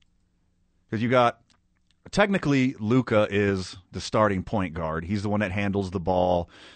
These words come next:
The offense goes through him. But they got two other good point guards that can handle the ball, and you could go small,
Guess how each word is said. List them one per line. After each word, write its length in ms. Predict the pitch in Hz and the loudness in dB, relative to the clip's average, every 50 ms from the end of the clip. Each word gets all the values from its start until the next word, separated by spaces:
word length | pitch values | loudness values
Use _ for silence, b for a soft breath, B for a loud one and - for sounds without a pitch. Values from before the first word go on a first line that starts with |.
| B B | B B
The 100 | B 95 | B 0
offense 360 | 101 104 113 107 127 107 92 | 0 2 2 0 0 -4 -4
goes 300 | 92 101 107 104 101 - | -2 0 0 0 0 -2
through 200 | - 95 95 92 | -2 -4 -2 -2
him. 340 | 90 127 127 107 101 104 107 - _ _ _ _ _ _ _ _ _ _ - - - | 0 0 2 2 0 0 -4 -6 _ _ _ _ _ _ _ _ _ _ -16 -10 -6
But 80 | 123 | -4
they 80 | 147 180 | -2 -2
got 200 | 214 202 - - | -2 -2 -2 -4
two 260 | - - 156 165 151 | -4 0 0 2 2
other 220 | 131 120 120 120 104 | 2 2 2 2 0
good 260 | 90 117 110 87 - | 0 -2 -4 -4 -4
point 240 | - 143 139 117 104 | -2 -2 -2 0 0
guards 420 | 98 95 92 92 90 87 - - b b b b b b b b b b b b | 0 0 0 0 -2 -4 -10 -16 b b b b b b b b b b b b
that 160 | - 113 101 | -2 -2 -2
can 100 | - 107 | -2 -4
handle 360 | 90 - 123 127 127 117 110 | -4 -2 0 0 2 2 0
the 100 | 95 95 | 0 -2
ball, 440 | 90 80 98 95 92 92 92 90 92 - | -2 0 2 4 4 6 4 4 2 -2
and 120 | 98 92 | -4 -4
you 80 | 107 117 | -4 -4
could 140 | - 117 101 | -4 -4 -2
go 240 | 98 110 104 101 98 | 0 0 0 0 0
small, 720 | - - - - 123 131 156 156 110 92 90 101 98 | -2 -4 -4 -2 0 2 2 4 4 4 2 0 -2